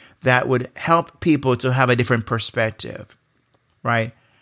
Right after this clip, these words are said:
Now, it's not easy. This is not the most easiest of things to do, because you run the risk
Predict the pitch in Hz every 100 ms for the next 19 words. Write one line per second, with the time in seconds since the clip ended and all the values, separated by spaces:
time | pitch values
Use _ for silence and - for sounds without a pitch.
0 | _ 139 151 151 165 135 180 240 - 165
1 | 185 170 127 190 202 147 147 165 - 143
2 | 135 - 135 127 - - 143 139 151 147
3 | 156 - - 113 - 117 113 135 135 -
4 | - 110 107 127 233 _ _ _ _ _
5 | _ _ _ - 143 156 143 139 180 233
6 | 165 151 156 120 - -